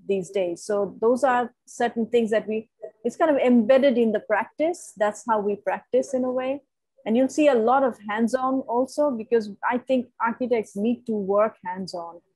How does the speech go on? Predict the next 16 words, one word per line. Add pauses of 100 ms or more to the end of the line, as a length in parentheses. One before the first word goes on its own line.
(400)
If
you
want
to
build
something,
a
desk-bound
architect
is
not
an
architect
to
me.
<laughs>